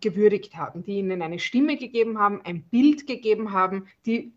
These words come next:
auch aus ihrer eigenen Situation berichtet haben und die uns teilhaben lassen am Frauenleben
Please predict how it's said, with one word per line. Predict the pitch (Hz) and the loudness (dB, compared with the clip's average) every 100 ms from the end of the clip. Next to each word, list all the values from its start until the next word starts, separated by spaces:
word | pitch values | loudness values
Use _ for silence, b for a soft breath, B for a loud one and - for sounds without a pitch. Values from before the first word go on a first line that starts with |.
| - | 0
auch | 208 - | 2 2
aus | 226 240 | -2 0
ihrer | 220 220 | 0 0
eigenen | 170 226 285 262 | 0 0 0 -2
Situation | 247 247 226 - 208 | -2 -2 -2 0 -2
berichtet | 214 208 220 - 208 165 | -2 -4 -6 -4 -6 -2
haben | 160 165 185 | 2 2 0
und | 190 190 | -4 -6
die | 214 208 | -4 -2
uns | 196 - | -4 -6
teilhaben | 139 202 226 214 202 | -4 0 2 2 2
lassen | 147 185 - 208 190 | 2 2 -2 -10 -4
am | 160 156 160 160 147 | 0 0 -4 -10 -14
Frauenleben | - 131 180 226 226 247 302 | -6 -2 -2 0 -2 -2 -4